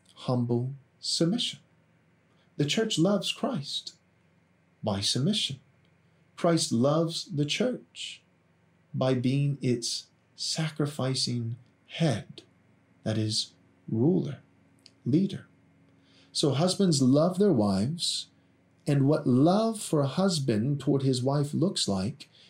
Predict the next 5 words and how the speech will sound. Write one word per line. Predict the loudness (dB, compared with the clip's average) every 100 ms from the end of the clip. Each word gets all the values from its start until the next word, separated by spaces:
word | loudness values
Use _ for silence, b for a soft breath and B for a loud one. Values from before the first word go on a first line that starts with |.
| b 0
is | 2 2
self-sacrificing | 0 0 0 -2 0 -2 -2 -4 -2 -2 0 -2 -2 -4 -2
leadership. | 0 0 -2 -4 -6 -10 _ _ -4
What | 0 2 4
love, | 4 4 4 4 2 -2 -8